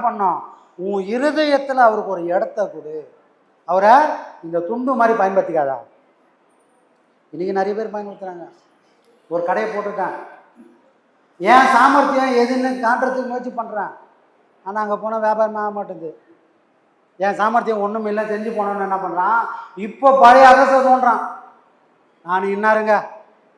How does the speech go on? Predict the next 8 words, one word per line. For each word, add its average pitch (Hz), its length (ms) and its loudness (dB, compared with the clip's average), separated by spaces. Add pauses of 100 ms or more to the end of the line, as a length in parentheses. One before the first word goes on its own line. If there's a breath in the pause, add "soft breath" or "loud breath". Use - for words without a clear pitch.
(280)
நான் 208 200 0
இந்த 208 200 -2
வம்சத்துல 220 340 -2
இருந்து 208 200 -4
வந்தவன்" 208 360 -6
இப்ப 214 220 -6
சொல்றான். 190 280 -4 (120)
எப்போ? 220 180 0